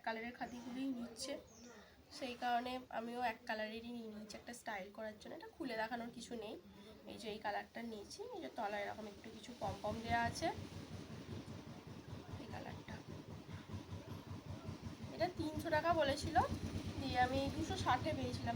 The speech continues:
এই শাড়িটা। এই শাড়িটা প্রচণ্ড সফট, এত সফট, আর এগুলো তো মানে খুব এখন ট্রেন্ডে চলছে এই শাড়িগুলো, মানে এগুলো সারাদিন পরে থাকলেও গরমও লাগবে না, কিছু আনইজিও ফিল হবে না, কারণ আমি এরকম একটা শাড়ি আগেও ইউজ করেছি।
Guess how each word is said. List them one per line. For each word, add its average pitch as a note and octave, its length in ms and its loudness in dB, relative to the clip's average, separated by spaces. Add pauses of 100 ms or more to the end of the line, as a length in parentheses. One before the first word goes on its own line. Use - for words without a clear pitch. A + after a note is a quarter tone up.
এই A#3 120 2
শাড়িটা। A3+ 300 4 (760)
এই - 100 2
শাড়িটা C#4+ 280 8 (140)
প্রচণ্ড D4 520 4 (200)
সফট, G3 300 2 (600)
এত - 140 -2 (180)
সফট, D#4 320 8
আর C#4 120 8
এগুলো B3+ 280 0
তো - 120 2
মানে D4+ 120 8 (240)
খুব D#4+ 140 6 (100)
এখন E4+ 140 2 (100)
ট্রেন্ডে C4+ 420 4
চলছে B3 280 2
এই C#4 100 2
শাড়িগুলো, A#3+ 340 2 (380)
মানে C4+ 180 2
এগুলো C4 180 6 (160)
সারাদিন C#4 440 8
পরে C#4+ 200 2
থাকলেও D4 260 2 (120)
গরমও B3 400 4
লাগবে D4 280 4
না, D4+ 40 4 (100)
কিছু D4+ 160 0 (280)
আনইজিও C#4+ 440 4 (100)
ফিল C4+ 220 4
হবে A3 200 4
না, C4+ 40 8 (360)
কারণ B3+ 220 4
আমি C#4 160 2
এরকম C4+ 280 6
একটা D4 200 0
শাড়ি D4+ 140 2 (140)
আগেও C4 240 4 (120)
ইউজ C#4 200 0 (120)
করেছি। B3 300 2